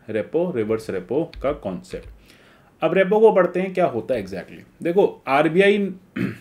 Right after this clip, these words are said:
बैंक कहता है कि मुझे कुछ पैसे की ज़रूरत है,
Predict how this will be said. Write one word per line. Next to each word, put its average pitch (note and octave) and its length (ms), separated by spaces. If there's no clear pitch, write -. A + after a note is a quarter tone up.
बैंक D#3+ 380
कहता E3+ 260
है D#3 260
कि F3+ 80
मुझे F3+ 220
कुछ G#3 180
पैसे F3+ 360
की F3+ 120
ज़रूरत G2 360
है, - 180